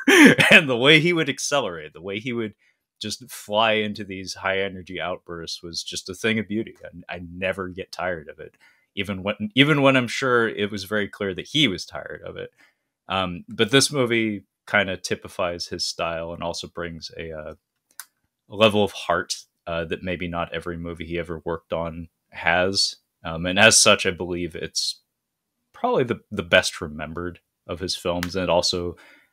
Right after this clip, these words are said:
I believe, marks the, the first, uh, film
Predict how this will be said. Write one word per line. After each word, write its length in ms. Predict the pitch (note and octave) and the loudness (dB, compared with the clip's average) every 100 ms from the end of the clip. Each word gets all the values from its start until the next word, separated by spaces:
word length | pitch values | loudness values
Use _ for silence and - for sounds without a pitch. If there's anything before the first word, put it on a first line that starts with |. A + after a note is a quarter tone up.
| - | -6
I 60 | |
believe, 400 | F#2 G2+ A2 G#2 | 0 4 6 4
marks 440 | G#2 F#2 F#2 - - | 2 0 0 0 -2
the, 320 | F#2 E2+ D#2+ | 0 -2 -4
the 80 | - | -10
first, 440 | - F#2 E2 - D#2+ | -6 -4 -2 -4 -4
uh, 160 | D#2 - _ _ | -6 -8 _ _
film 540 | - - A2+ E2+ D#2 | -10 6 6 6 0